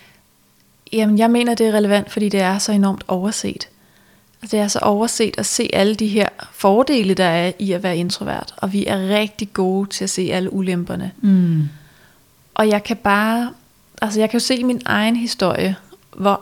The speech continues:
Speaker 1: afgørende det var for mig at finde ud af det.
Speaker 2: Ja.
Speaker 1: Og, øhm, altså, jeg voksede jo op som den der stille pige,
Speaker 2: Ja.
Speaker 1: der altid fik at vide, "Du skal sige noget mere i timerne.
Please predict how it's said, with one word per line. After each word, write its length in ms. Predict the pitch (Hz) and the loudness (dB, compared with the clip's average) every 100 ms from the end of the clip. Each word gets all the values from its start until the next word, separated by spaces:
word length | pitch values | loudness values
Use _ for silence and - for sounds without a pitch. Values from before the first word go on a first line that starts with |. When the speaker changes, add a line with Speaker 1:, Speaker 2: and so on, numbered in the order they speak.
| - | 0
Speaker 1:
afgørende 500 | 190 202 226 202 196 | 0 2 0 0 0
det 120 | 190 | -2
var 120 | 180 | -2
for 140 | 180 202 | -2 0
mig 320 | 190 190 - | 0 0 -2
at 100 | 208 | -4
finde 220 | 202 196 | 0 0
ud 60 | 190 | 0
af 160 | 180 | -2
det. 120 | 180 190 _ - - | -4 -8 _ -10 -4
Speaker 2:
Ja. 160 | 202 175 - _ _ _ _ _ - | -2 -4 -12 _ _ _ _ _ -6
Speaker 1:
Og, 360 | 208 196 190 | -2 0 0
øhm, 240 | 185 190 196 - - - | 0 0 -2 -6 -14 -4
altså, 140 | 208 | 0
jeg 180 | 214 233 | 2 4
voksede 380 | 262 247 233 214 | 2 2 2 4
jo 80 | 190 | 4
op 120 | 196 | 2
som 180 | - 208 | 2 2
den 160 | 196 185 | 4 2
der 60 | |
stille 360 | 185 - 196 190 | -2 0 0 0
pige, 460 | - 175 165 170 - _ | -2 -6 -4 -6 -10 _
Speaker 2:
Ja. 180 | 233 214 202 - | -6 -6 -8 -6
Speaker 1:
der 120 | 202 | -4
altid 480 | - 196 - - 196 | 0 0 0 -2 -2
fik 220 | 180 196 | 0 -2
at 120 | 190 180 | -2 -4
vide, 300 | 170 175 185 | -4 -4 -4
"Du 220 | - 202 | -2 -2
skal 240 | - 190 | -2 -4
sige 240 | 190 185 175 | -4 -2 -2
noget 180 | 165 | -2
mere 200 | 165 156 | -4 -6
i 60 | 165 | -8
timerne. 540 | - - - - - | -10 -8 -8 -8 -10